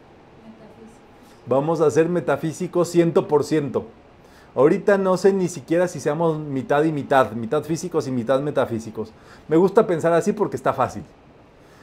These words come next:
Pero seguramente somos más metafísicos que físicos. Es así como que nada más vemos la puntita del iceberg, nuestra vida física.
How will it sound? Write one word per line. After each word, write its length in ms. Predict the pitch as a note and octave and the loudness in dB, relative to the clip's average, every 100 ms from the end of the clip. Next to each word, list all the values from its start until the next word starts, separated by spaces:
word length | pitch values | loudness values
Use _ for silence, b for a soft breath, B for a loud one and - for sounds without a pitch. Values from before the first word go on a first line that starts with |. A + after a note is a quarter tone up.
| b b | b b
Pero 260 | D3+ D3 C3+ | 6 6 6
seguramente 720 | D#3+ E3 F#3 F#3 E3+ E3+ E3+ | 4 6 6 6 4 0 0
somos 320 | E3+ E3+ C#3 | 2 0 0
más 240 | D#3 E3 | 0 0
metafísicos 800 | E3+ D#3+ C#3 B2 B2 D#3 D3+ D3 | 0 0 -2 -2 -6 -4 -2 -2
que 140 | C3 A2+ | -4 -4
físicos. 600 | B2 - A2 G2+ - - | -6 -8 -10 -12 -12 -4
Es 160 | C#3 | 0
así 260 | D#3+ E3 D#3+ | 0 0 -2
como 260 | F#3 F3 E3+ | 2 2 0
que 80 | D3 | -2
nada 220 | D#3 E3 | -2 -2
más 200 | E3 C#3+ | -2 -2
vemos 260 | D#3+ F3 | -2 0
la 160 | E3+ - | 0 -2
puntita 440 | C#3 A#2 C#3 D#3+ | -4 -6 -2 0
del 180 | D#3 C#3 C#3 D3 | 2 4 2 0
iceberg, 380 | A2+ A#2+ G2+ - - - b b | 0 -2 -4 -8 -20 -20 b b
nuestra 360 | B2 B2 C3+ C3 | -6 -2 2 2
vida 260 | D#3 D#3+ | 4 2
física. 540 | D3 D3 - A2 A#2 | 2 -2 -6 -6 -8